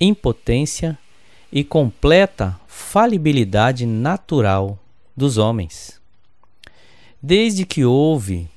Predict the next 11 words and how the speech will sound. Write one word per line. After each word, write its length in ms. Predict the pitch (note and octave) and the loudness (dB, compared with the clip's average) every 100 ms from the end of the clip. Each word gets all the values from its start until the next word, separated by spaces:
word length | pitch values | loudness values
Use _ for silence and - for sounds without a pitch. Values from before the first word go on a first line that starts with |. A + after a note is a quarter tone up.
| - - - | -20 -20 -8
o 80 | A2+ | 0
movimento 520 | C3 A#2+ A2+ D#3+ E3 | 0 2 0 0 0
iluminista 720 | C3+ A#2 F#2+ B2 D#3 - F#2 | 0 0 0 -2 -4 -4 -6
do 120 | F2 | -6
século 440 | F2+ - A2+ G#2 F#2 | -6 0 0 0 -6
dezoito, 560 | E2+ F#2 G#2+ B2+ B2+ - - - - - - - - | -4 -2 -2 -2 -10 -14 -20 -20 -20 -20 -20 -20 -4
com 240 | - D3+ | 0 2
a 280 | D3 B2+ - - | 2 2 -2 -4
entronização 1000 | E3+ A3+ A#3 E3+ C#3+ C3 A2+ F#2+ - D#3+ | 0 0 0 0 2 2 0 -2 0 0
da 80 | D#3 | 2
razão, 520 | A2 F2+ E2 F#2+ C3 | 2 0 -2 -6 -6